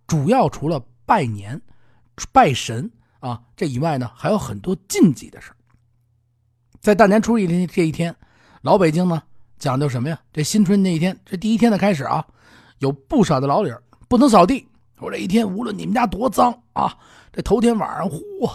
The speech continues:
啊，甭管是搁瓜子儿、皮子什么乱七八糟的，这地不能扫，再脏啊，这个都不能扫地啊。今儿这地不能扫，为什么呀？一扫啊，你把这个运气啊都扫出去了。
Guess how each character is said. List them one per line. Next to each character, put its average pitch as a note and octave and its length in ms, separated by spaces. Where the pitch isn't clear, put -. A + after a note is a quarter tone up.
啊， C3+ 240
甭 D#3+ 160
管 C3+ 100
是 C#3+ 60
搁 G#3+ 280
瓜 - 220
子 E3+ 80
儿、 A#2+ 100
皮 E3 220
子 G#3+ 100
什 A#2+ 140
么 F3 80
乱 E3+ 180
七 B2 120
八 F3 180
糟 F3+ 120
的， D3+ 60
这 A3 140
地 A3+ 160
不 F#3+ 160
能 A#3 140
扫， - 240
再 D4 320
脏 A#3+ 320
啊， F3 180
这 E3+ 140
个 D3+ 140
都 G3+ 100
不 F#3+ 100
能 F#3 120
扫 D3 120
地 E3 140
啊。 D3 240
今 - 140
儿 G3+ 60
这 F#3 100
地 E3+ 160
不 D3 100
能 D3+ 140
扫， - 260
为 E4 140
什 A#3+ 80
么 A#3+ 100
呀？ A#3+ 120
一 C4 160
扫 - 280
啊， F3+ 200
你 G3+ 100
把 B2+ 180
这 F#3 140
个 G3 80
运 A#3 200
气 D3 140
啊 B2+ 80
都 B2+ 100
扫 - 400
出 - 160
去 F3+ 60
了。 - 140